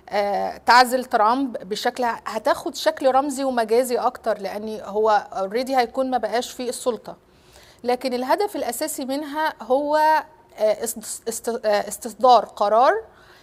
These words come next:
آه، بمنعه من الترشح مرة أخرى، وخصوصًا إن هو أعلن نيته إن هو هيترشح في انتخابات عشرين أربعة وعشرين. فبالتالي ال-،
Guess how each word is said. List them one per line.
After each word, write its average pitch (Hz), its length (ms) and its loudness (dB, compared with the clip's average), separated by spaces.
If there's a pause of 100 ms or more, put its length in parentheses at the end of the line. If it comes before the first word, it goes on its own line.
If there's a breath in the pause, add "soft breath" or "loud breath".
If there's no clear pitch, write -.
(380 soft breath)
آه، 214 400 2
بمنعه 294 600 -2
من 294 160 -2
الترشح 285 500 0
مرة 277 380 2
أخرى، 320 240 0
وخصوصًا 311 460 -2
إن 262 180 -2
هو 294 300 2
أعلن 285 520 2
نيته 254 320 -6
إن 262 120 -6
هو 247 220 2
هيترشح 254 580 0
في 269 120 -12
انتخابات 233 440 -4
عشرين 247 320 -10
أربعة 214 300 2
وعشرين. 214 460 -4 (1300 soft breath)
فبالتالي 294 680 0
ال-، 240 360 0